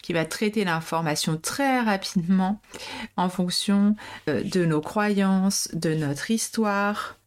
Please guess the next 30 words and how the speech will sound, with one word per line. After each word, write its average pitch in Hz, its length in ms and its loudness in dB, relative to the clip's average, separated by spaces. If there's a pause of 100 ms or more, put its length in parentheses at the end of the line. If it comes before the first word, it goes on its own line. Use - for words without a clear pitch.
personnelle, 214 800 2
de 175 120 0
notre 151 320 0
état. 196 360 -2 (720)
On 208 60 6
va 185 160 2
réagir 175 580 2
de 185 100 0
manière 151 580 0
différente, 170 880 0
une 165 100 0
réaction 165 400 -2
physiologique 190 1000 0
va 160 160 0
se 151 240 -2 (340)
mettre 170 340 -2
en 147 120 -2
place, 147 480 0
c'est-à-dire 151 500 -2
une 143 220 -2
décharge 170 580 -2
d'horm-, 147 380 -2 (120)
d'hormones, 160 640 0
des 170 160 0
manifestations 151 880 -2 (320)
physiques, 160 680 -2
par - 160 -6
exemple - 340 -4
palpitations 156 680 -4
cardiaques, 131 840 -4